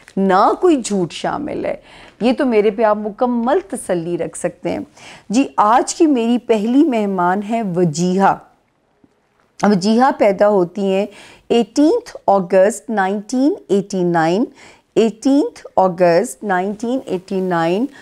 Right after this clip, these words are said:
टू थर्टी पी एम पे। और शादी कब होगी और शादी की लाइफ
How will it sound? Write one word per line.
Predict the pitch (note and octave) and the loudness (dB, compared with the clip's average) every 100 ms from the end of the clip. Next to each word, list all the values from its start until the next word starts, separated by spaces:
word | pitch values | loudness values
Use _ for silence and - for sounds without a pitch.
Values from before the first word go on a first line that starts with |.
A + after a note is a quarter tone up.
| - _ _ _ | -20 _ _ _
टू | D4+ D4+ F4 | 2 4 2
थर्टी | F4 - A3 G#3 A#3+ B3 | 0 0 0 0 0 -2
पी | - F#3 F3 | -2 -2 0
एम | F3 F3+ F3 | 0 -4 -2
पे। | B3 F4+ - - - - _ - | -2 -2 -6 -20 -20 -20 _ 2
और | G3 G3+ A3 A3+ - - | 4 4 2 0 -14 -12
शादी | - - F#3 F3+ A3 D4+ | -8 0 2 4 2 2
कब | D4+ D#4 C4+ | 2 0 2
होगी | C#4+ D4 A#3 D4+ E4+ | 2 2 0 2 0
और | - G#3+ | 2 -2
शादी | G3+ - F#3+ F3+ G3 A3+ | -2 -4 -2 -2 -4 -8
की | - C4+ A#3+ F#3+ | -2 -2 0 2
लाइफ | F3+ G3 - | 2 2 -2